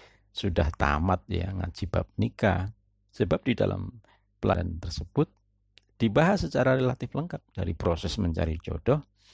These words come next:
sampai terkait dengan hak dan kewajiban suami istri yang harus dikuasai oleh seseorang, khususnya muslim, ya, dalam hal ini. Ya,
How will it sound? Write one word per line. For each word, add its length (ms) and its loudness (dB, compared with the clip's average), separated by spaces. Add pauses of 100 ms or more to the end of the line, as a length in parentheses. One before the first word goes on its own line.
(480)
sampai 880 0
terkait 480 -4
dengan 240 -4
hak 320 -2
dan 240 0
kewajiban 640 -2
suami 480 2
istri 320 -2
yang 160 -2
harus 240 -6
dikuasai 880 0 (640)
oleh 580 0
seseorang, 880 -4 (720)
khususnya 480 2
muslim, 480 2
ya, 240 -4
dalam 300 -4
hal 100 -4
ini. 240 -18 (2500)
Ya, 240 8